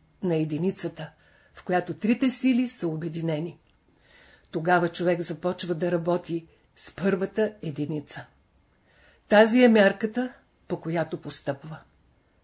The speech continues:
При това положение, като се срещнат двама разумни човека,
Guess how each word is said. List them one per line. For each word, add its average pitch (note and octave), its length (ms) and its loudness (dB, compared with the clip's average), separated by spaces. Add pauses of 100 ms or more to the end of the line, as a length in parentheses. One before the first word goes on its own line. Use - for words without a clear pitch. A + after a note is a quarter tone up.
(420)
При D#3+ 140 -4
това E3+ 220 2
положение, E3+ 840 0 (420)
като D#3+ 220 -8
се C#3+ 160 -8
срещнат G#3+ 560 4
двама G#3 300 4
разумни E3 500 0
човека, E3 540 -4